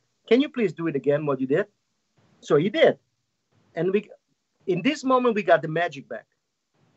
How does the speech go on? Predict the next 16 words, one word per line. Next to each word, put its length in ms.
There 80
was 100
no 180
band 300
involved. 460
There 100
was 200
nobody 580
sitting 360
on 100
a 40
drum. 320
You 80
know, 100
just 180
like, 180